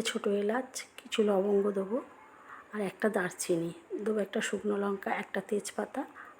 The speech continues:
আর খুব সামান্য একটু জিরে, মানে হাফ চামচেরও কম জিরে, গোটা জিরে দিয়ে আমি এটা গন্ধ লাল ভালো করে ভেজে নেবো। যখন গন্ধ ছেড়ে আসবে ভাজা, আমি এটা নামিয়ে ঠান্ডা করে এটাকে গুঁড়িয়ে নেবো। কড়াই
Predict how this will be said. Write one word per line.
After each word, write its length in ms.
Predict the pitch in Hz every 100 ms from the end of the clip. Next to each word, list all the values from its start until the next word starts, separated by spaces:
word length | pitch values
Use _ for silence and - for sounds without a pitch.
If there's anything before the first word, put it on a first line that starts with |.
| - 196
আর 100 | 254 - - - - - - - - - - -
খুব 140 | - 262 -
সামান্য 340 | 196 233 262 220
একটু 180 | - - 214
জিরে, 240 | 170 180 180 185
মানে 160 | 196 202 -
হাফ 140 | 202 -
চামচেরও 400 | 214 220 262 302 302
কম 160 | 185 262 - 196
জিরে, 260 | - 151 156 175
গোটা 200 | 180 180 -
জিরে 220 | 175 180 - - -
দিয়ে 160 | 233 240
আমি 100 | 214
এটা 120 | 214 247 190
গন্ধ 240 | 180 190 226 214 220
লাল 180 | 202 208 208 - - - - - -
ভালো 140 | 208 208
করে 140 | 226 240
ভেজে 180 | 208 214 214
নেবো। 120 | 233 226
যখন 160 | 208 220 196
গন্ধ 200 | 196 214 254
ছেড়ে 180 | 226 196
আসবে 200 | 180 220 196
ভাজা, 240 | 190 233 262 - - - - -
আমি 120 | 185 185
এটা 120 | 247 254
নামিয়ে 300 | 190 175 233 339 -
ঠান্ডা 300 | 185 185 196 196
করে 160 | 226 370 370
এটাকে 240 | - 190 190 185
গুঁড়িয়ে 280 | 196 165 160
নেবো। 180 | 160 165 - - - - - -
কড়াই 260 | 233 220